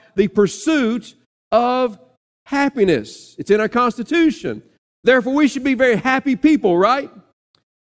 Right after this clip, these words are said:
Well, there was a survey done of the countries in the world of how happy they are.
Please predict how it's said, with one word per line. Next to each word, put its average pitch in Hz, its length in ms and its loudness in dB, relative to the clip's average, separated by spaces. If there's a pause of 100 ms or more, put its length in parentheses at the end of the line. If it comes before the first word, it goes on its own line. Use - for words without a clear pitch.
Well, 180 60 0
there 220 80 4
was 226 80 0
a 196 80 2
survey 269 420 2
done 214 260 0
of 190 60 0
the 185 160 4
countries 214 580 -4
in 202 100 0
the 196 80 2
world 208 280 2
of 165 60 -2
how 190 160 -2
happy 233 400 -4
they 208 160 0
are. 233 500 -2